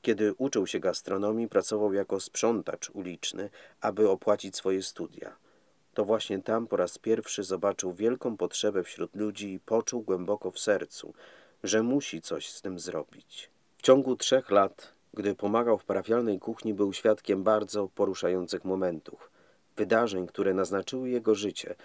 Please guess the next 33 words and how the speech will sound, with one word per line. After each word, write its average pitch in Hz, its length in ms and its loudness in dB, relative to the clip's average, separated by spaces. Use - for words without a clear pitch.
Opowiedział 147 420 6
historię, 143 560 2
która 117 300 4
zmieniła 120 440 2
jego 104 220 6
życie. 92 380 -4
Któregoś 98 560 -2
dnia 101 440 -4
do 104 100 2
jego 98 240 0
kuchni 117 420 -6
przyszedł 107 400 -4
mężczyzna, 98 640 0
aby 95 160 -4
podziękować 98 640 0
mu 101 100 -4
za 92 140 0
wszystko, - 400 -6
co 92 160 -4
zrobił 95 360 -2
dla 90 180 0
niego 101 360 0
i 101 80 -4
jego 104 260 2
dzieci. - 400 -6
Był 127 180 6
wyczerpany 98 880 -4
codzienną 101 640 0
walką 104 540 0
o 95 40 0
przeżycie 90 580 -6
swojej 98 340 0
rodziny. 92 460 -6